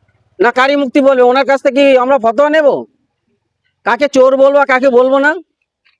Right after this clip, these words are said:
নোটোরিয়াস ক্রিমিনাল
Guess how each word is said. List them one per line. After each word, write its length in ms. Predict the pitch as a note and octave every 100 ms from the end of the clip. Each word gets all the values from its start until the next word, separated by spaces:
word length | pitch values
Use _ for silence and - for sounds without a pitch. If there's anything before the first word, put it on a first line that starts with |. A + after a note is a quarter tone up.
| _ _ _ _ _ _ _ _ _ _ _ _ _ _ -
নোটোরিয়াস 600 | E3 A3 C4+ C4+ C#4+ C4
ক্রিমিনাল 500 | B3 B3 C#4 C#4+ C#4+